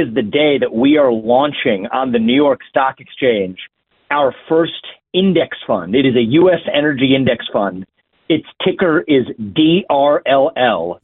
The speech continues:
Drill, and it delivers a new mandate to the U S energy industry to tell American energy companies to drill, to frack, to do whatever allows them to be most successful over the long run without regard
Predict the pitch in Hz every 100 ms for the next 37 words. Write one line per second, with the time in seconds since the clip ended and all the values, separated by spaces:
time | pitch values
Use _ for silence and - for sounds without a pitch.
0 | - 107 147 156 95 73 98 _ _ _
1 | _ - 160 160 180 131 170 185 220 170
2 | 165 - 165 160 143 151 170 185 190 139
3 | 180 240 160 120 131 - _ _ - 170
4 | 156 151 165 165 156 143 113 107 95 -
5 | - - _ - 117 - 196 226 196 240
6 | 190 180 156 135 123 120 104 92 90 98
7 | _ _ _ _ - 202 123 143 185 117
8 | 82 76 _ - 190 - - 175 151 -
9 | - _ _ 180 113 196 190 180 - 165
10 | 151 208 - 156 143 160 160 175 160 -
11 | 143 127 131 160 - 151 - 156 - 160
12 | 139 135 139 123 120 123 123 160 117 95
13 | _ _ _ _ 156 170 160 196 143 120
14 | 175 180 135